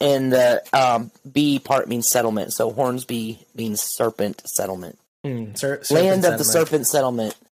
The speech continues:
Speaker 2: And, and Rach, you know about the comic books, so he s-, does seem to be a, uh,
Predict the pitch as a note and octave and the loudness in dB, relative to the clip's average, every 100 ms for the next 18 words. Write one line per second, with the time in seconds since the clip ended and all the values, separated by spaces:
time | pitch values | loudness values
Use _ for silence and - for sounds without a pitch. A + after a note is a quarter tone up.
0 | _ E3 D#3+ D#3 E3 D#3 E3 E3 E3+ E3+ | _ -2 0 0 0 2 0 2 2 4
1 | D#3 D3 D#3 C3+ C3 C3 B2 - - C3+ | 2 0 -4 -6 -6 -6 -6 -6 -8 -6
2 | B2 A#2+ A#2 - E3 D#3 - - D3 C#3+ | -4 -6 -10 -6 -2 -2 0 2 2 0
3 | - E3 D#3+ D3 - C3+ C3 A#2+ A2+ A#2 | -2 0 0 0 -2 -4 -4 -6 -8 -10
4 | A2+ A2 G#2+ A#2 - A#2+ | -10 -10 -8 -10 -10 -12